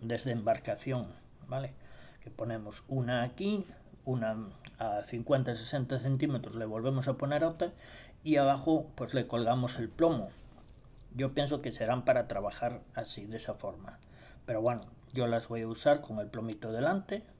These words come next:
y la voy a ut-, utilizar igual. Esta es la misma que visteis, solo que en, con las, eh, de silicona igual, solamente que en otro color. Ya ves,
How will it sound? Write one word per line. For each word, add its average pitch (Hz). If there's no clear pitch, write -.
y 117
la 110
voy 110
a -
ut-, 123
utilizar 127
igual. 95
Esta 131
es 110
la 120
misma 120
que 113
visteis, 196
solo 139
que 123
en, 139
con 107
las, 104
eh, 101
de 98
silicona 107
igual, 196
solamente 123
que 127
en 127
otro 120
color. 123
Ya 107
ves, 120